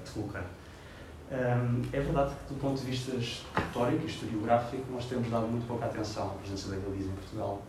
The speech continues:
Eu diria que não se passa necessariamente o mesmo, ao contrário. A presença de Portugal na Galiza tem vindo a ser bastante trabalhada, desde o rol das relíquias de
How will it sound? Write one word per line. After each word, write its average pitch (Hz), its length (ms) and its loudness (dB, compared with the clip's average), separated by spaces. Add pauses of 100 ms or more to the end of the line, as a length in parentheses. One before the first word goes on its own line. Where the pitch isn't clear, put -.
(560)
Eu 104 120 -2
diria 110 760 4
que - 80 -10
não 110 140 -2
se - 120 -4
passa - 360 2
necessariamente 110 540 0
o 110 60 -2
mesmo, 107 540 -2 (240)
ao - 100 -6
contrário. 104 420 0 (580)
A - 60 -2
presença 98 320 -2
de 98 80 -2
Portugal 104 360 0
na 104 60 0
Galiza 104 300 0
tem 113 180 -2
vindo 104 180 0
a 104 60 0
ser 107 320 -2
bastante 104 400 -4 (100)
trabalhada, 101 480 -2 (800)
desde 107 400 0
o 104 240 2
rol 113 180 0
das 107 180 0
relíquias 107 580 0
de 101 60 -4